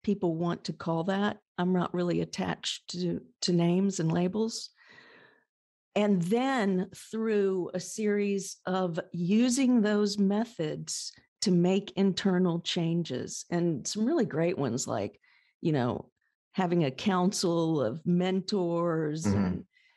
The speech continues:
Speaker 1: you know, using the mirror method of, you know, imagining futures and time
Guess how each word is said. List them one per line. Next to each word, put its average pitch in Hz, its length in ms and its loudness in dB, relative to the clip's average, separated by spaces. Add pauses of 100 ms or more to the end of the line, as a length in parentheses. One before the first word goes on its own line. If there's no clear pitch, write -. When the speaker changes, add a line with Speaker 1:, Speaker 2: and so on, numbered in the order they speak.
(120)
Speaker 1:
you 185 100 0
know, 156 120 2
using 196 460 2
the 175 80 4
mirror 202 500 4
method 185 800 0
of, 143 300 -2 (220)
you 175 120 -4
know, 147 380 -2
imagining 180 680 2
futures 196 1040 -2
and 151 240 -4 (580)
time 214 720 4